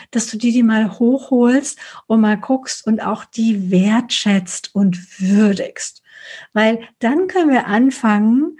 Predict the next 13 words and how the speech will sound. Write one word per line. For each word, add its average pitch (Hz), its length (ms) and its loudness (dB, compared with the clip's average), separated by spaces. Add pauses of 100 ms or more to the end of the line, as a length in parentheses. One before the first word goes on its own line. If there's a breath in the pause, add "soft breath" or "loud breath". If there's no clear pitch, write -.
(420 soft breath)
die 277 260 0
Glaubenssätze 233 840 0
auch 190 180 -8
zu - 220 -8
drehen 226 840 2 (460 soft breath)
oder 202 560 0 (160)
zu - 160 -2
hinterfragen, 208 840 0
ob 208 140 -4
die 196 160 -4
wirklich 202 400 -6
wahr 196 320 0
sind, 196 460 0